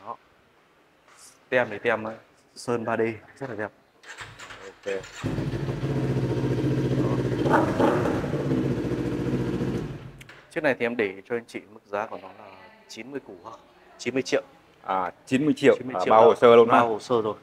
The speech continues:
Speaker 1: Góp thì anh chị trả trước cho em tầm bốn mươi triệu là góp được chiếc này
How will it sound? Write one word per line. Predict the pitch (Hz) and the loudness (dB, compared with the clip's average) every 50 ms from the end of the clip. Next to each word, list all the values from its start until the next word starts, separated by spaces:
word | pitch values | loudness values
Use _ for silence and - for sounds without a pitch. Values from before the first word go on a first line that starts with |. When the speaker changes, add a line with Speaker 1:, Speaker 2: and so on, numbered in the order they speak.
| - _ _ _ _ _ _ _ _ _ _ 113 113 117 | -18 _ _ _ _ _ _ _ _ _ _ -8 0 4
Speaker 1:
Góp | 143 165 - 131 | 4 4 4 2
thì | 123 | -2
anh | 120 127 | -2 -4
chị | 123 - 117 | -4 -6 -6
trả | - 107 98 - | -4 -4 -4 -2
trước | 156 156 151 | -2 -4 -2
cho | 143 131 | -2 -6
em | 120 | -6
tầm | - 110 104 104 107 | -6 -8 -10 -8 -6
bốn | 110 113 190 | -6 -4 -4
mươi | 196 170 | -6 -6
triệu | - - 131 104 | -4 -2 -2 -2
là | 107 104 | -2 -2
góp | 123 139 127 | -4 -4 -2
được | 123 107 - | -4 -4 -4
chiếc | - 131 | -6 -6
này | 120 113 | -6 -8